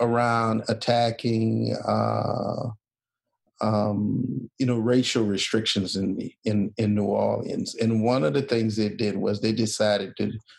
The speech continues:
attack the Louisiana Streetcar, Separate Car Act. So in eight, in eighteen ninety-two, um, they planned it for two years. They raised twenty-six hundred dollars.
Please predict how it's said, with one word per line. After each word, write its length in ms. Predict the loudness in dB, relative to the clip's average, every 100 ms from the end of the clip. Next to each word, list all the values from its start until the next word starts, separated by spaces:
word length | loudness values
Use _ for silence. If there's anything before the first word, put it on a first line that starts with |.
| -6
attack 360 | -2 0 0 0
the 60 |
Louisiana 680 | 0 2 2 0 -2 -4 -6
Streetcar, 680 | -4 -2 2 0 0 -2 -2 -4
Separate 460 | -2 0 -2 -6
Car 240 | -2 -2 -2
Act. 120 | -4 -6 _ -20 -18 -16 -16 -6
So 200 | 2 2
in 140 | 2 2
eight, 320 | 0 -2 -12 _ _ _ _ -4
in 140 | 0
eighteen 400 | 2 0 2 2
ninety-two, 960 | 4 2 0 0 2 2 2 0 -2 -6 _ -4
um, 240 | 0 2 0
they 100 | -2
planned 480 | 0 0 2 2
it 160 | -2 -4
for 140 | -4
two 240 | -2 0 2
years. 400 | 2 2 0 0
They 100 | 0
raised 400 | 2 0 -2 -2
twenty-six 640 | 0 0 0 0 -2 -2
hundred 300 | -2 -2 -2
dollars. 640 | -2 -2 -2 -4 -4 -10